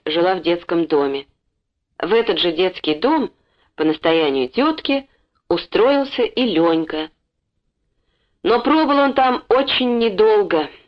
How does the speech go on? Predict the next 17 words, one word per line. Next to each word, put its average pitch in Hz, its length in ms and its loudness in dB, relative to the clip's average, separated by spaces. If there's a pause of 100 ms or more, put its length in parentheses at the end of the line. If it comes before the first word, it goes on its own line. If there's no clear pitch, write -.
(400)
Он 226 200 2
даже 233 500 2 (180)
не 214 160 2
помнит, 226 500 0
сколько 233 500 0
именно. 147 520 0 (520)
Может 220 320 -2
быть, - 240 -12
месяц, 262 480 0 (640)
а 254 120 2
может 247 320 0
быть - 240 -12
и 151 100 -2
меньше. 120 560 -6 (3000)
Было 277 320 0
что-то 277 640 0 (440)
унылое, 240 800 2